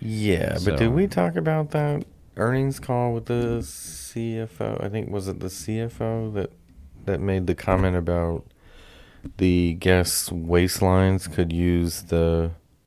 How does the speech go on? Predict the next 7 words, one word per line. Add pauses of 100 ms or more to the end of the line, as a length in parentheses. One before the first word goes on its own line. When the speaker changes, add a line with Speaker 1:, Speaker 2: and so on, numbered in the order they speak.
(160)
Speaker 1:
reduction?
Speaker 2:
Yeah. (200)
Speaker 1:
<laughs>
Sort
of
that.
Speaker 2:
Yeah.